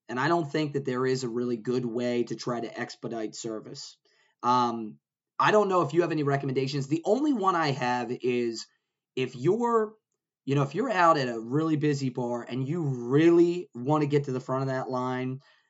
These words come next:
it should not be an interaction with the bartender.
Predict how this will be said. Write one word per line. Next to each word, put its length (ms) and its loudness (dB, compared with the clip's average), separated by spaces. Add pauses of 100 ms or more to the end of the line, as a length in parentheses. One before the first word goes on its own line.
(400)
it 120 0
should 220 4
not 340 4
be 160 0
an 80 0
interaction 580 0
with 100 0
the 60 -2
bartender. 640 -4